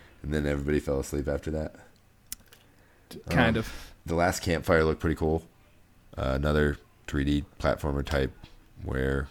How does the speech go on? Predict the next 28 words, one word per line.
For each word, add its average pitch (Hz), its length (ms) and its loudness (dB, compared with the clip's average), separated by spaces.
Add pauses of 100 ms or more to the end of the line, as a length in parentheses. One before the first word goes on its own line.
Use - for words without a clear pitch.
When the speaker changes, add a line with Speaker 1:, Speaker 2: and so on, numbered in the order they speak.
(480)
Speaker 1:
it, - 160 -8
it - 220 -10
looks 107 220 -4
like 147 80 -2
a - 20 -4
pretty 95 240 0
sad 76 400 0
story, 73 380 2
though, 62 320 -2
so - 340 -4 (260)
<laughs> - 560 2
just - 220 -8
be 80 100 0
ready 73 200 0
for 76 140 -6
that. 76 340 -2 (680)
Um, 76 580 -4 (200)
what 80 240 -8
else 76 240 -6
did 67 140 -8
I 67 100 -6
see? 65 360 -8
Oh, 71 140 -4
Eldest 90 400 0
Souls 87 520 0 (220)
looked 82 200 -4
like, 78 220 0 (260)
um, 71 420 -4